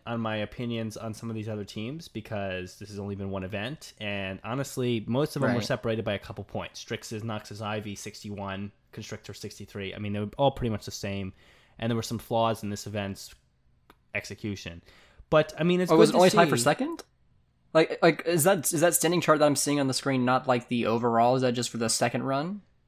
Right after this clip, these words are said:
Speaker 1: Um, no, this is final results. I think there's some, um,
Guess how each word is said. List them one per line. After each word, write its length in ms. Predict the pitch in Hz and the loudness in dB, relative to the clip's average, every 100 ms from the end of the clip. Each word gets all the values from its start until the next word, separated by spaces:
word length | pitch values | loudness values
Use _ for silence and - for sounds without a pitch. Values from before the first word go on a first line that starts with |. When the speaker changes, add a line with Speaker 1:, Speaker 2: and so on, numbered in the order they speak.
| _ _ _ | _ _ _
Speaker 1:
Um, 760 | 113 117 117 117 120 120 117 120 | 0 2 2 2 2 2 2 2
no, 100 | 120 | 0
this 140 | 135 | 0
is 80 | 233 | -2
final 240 | 220 208 | 0 2
results. 440 | 170 135 135 110 - | 2 2 0 -2 -6
I 80 | 117 | -6
think 160 | 147 160 | -4 -4
there's 160 | 185 | -4
some, 340 | - 156 147 143 - - - - - _ _ - | -2 -2 -2 -6 -16 -20 -20 -20 -20 _ _ -4
um, 840 | 123 127 120 117 117 113 110 110 | 0 2 2 0 0 -2 -4 -6